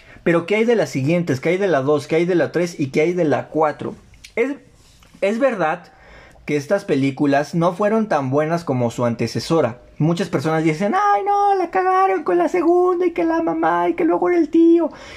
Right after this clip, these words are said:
y que quién es el asesino". Pero bueno, eh, el Oso y yo las vimos, así como vimos El Demonio y como vimos Chucky, pues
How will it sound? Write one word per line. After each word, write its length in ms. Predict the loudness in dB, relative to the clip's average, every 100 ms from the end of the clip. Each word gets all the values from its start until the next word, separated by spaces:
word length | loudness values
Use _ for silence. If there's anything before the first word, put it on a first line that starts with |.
| -6
y 80 | -2
que 140 | 0 2
quién 180 | 0
es 120 | 0 0
el 120 | 2
asesino". 500 | 0 0 0 0 -2 -10 -8
Pero 160 | 0 2
bueno, 220 | 2 0 -6 -16 -16 -4
eh, 260 | 2 2 4
el 120 | 2
Oso 160 | 2 0
y 40 |
yo 120 | 2 2
las 160 | 2
vimos, 520 | 0 2 2 0 -4 -16 -14 -6
así 200 | -4 -2
como 220 | -2 0
vimos 520 | 2 2 2 2 2 0
El 100 | 0
Demonio 640 | 0 0 2 0 0 0
y 20 |
como 200 | 0 0
vimos 300 | 2 0 0
Chucky, 260 | -2 -2 -2
pues 240 | -2 -4